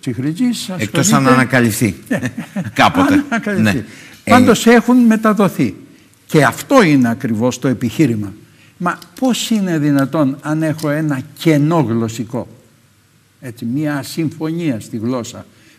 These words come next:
Speaker 1: πώς είναι δυνατόν να μεταδοθεί ένας μύθος, ε, στην, στους, στους Έ-,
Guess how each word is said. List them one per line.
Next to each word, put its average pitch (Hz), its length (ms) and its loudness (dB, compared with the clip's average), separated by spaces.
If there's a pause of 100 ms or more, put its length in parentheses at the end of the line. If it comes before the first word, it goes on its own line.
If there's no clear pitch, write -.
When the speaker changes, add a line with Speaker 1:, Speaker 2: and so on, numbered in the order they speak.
(120)
Speaker 1:
πώς - 260 -2
είναι 180 220 0
δυνατόν 139 460 0
να 120 100 -2
μεταδοθεί 117 720 -6 (300)
ένας 123 400 -2
μύθος, 117 640 -2 (680)
ε, 117 140 -8 (140)
στην, 131 420 0 (100)
στους, - 640 -8 (1200)
στους - 400 -6
Έ-, 165 220 2